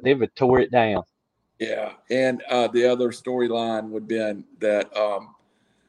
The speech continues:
Speaker 2: I think if, uh, they split the Freebirds up, they, they split everybody up, I think a feud on a national stage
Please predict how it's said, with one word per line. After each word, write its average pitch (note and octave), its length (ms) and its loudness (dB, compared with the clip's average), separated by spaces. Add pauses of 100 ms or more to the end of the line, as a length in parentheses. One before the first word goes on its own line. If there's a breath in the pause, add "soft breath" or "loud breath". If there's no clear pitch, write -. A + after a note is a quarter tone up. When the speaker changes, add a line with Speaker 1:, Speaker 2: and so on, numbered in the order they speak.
(360)
Speaker 2:
I A2 120 2
think A#2 420 -6 (200)
if, A#2 540 0
uh, - 1300 -8
they C3 180 8
split D#3 320 2
the C#3+ 60 -10
Freebirds C#3 560 4
up, B2+ 360 4
they, A#2+ 300 -2
they A#2 120 -6
split B2+ 320 -4
everybody A#2+ 500 -2
up, A2+ 340 -2 (920)
I A#2+ 140 0
think C#3+ 400 -4 (100)
a A#2 160 -4 (140)
feud C3 420 -2
on B2 180 -4
a A#2+ 60 -4
national A#2 480 -6
stage A2+ 640 -4